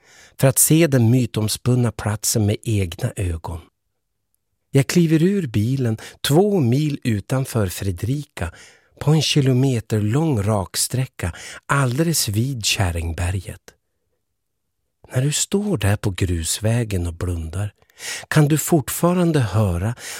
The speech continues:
de små Cessna-planen lyfta och landa. Grusvägen vid Käringberget var en landningsbana. Planens spruttankar fylldes med hormoslyr och tank efter tank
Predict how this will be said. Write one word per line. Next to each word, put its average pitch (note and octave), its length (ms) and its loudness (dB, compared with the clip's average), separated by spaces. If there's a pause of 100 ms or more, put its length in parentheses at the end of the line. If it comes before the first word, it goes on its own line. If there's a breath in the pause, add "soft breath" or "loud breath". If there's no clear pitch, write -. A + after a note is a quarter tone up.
de C#3 180 4
små F3 400 4
Cessna-planen B2 1080 2 (240 loud breath)
lyfta A2+ 600 0
och A2+ 180 -2
landa. D#2 540 -4 (960)
Grusvägen D3 840 2
vid A#2 140 0
Käringberget A2 920 0 (300 loud breath)
var C#3+ 360 0
en A2 140 0
landningsbana. G2 1120 -2 (880 soft breath)
Planens D3+ 560 4
spruttankar C3 880 0 (160 loud breath)
fylldes D3+ 640 2
med C3 120 6
hormoslyr A2 1080 0
och - 420 -4
tank F3+ 460 0
efter A#2 240 0
tank - 600 -2